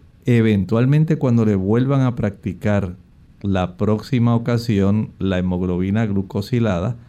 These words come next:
usted pueda tener una idea más precisa de que en realidad usted va en la dirección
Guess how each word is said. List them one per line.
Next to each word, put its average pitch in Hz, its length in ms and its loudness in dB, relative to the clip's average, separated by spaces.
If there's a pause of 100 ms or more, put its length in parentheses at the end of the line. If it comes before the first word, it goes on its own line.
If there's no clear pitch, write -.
(400)
usted 113 480 -2
pueda 113 320 0
tener 120 480 0
una 113 220 2
idea 117 240 2
más 107 260 0
precisa 117 840 -2
de 95 280 -2
que 127 140 -2
en 135 100 4
realidad 139 600 0
usted - 340 -2
va 117 100 2
en 120 100 2
la 101 80 2
dirección 113 840 0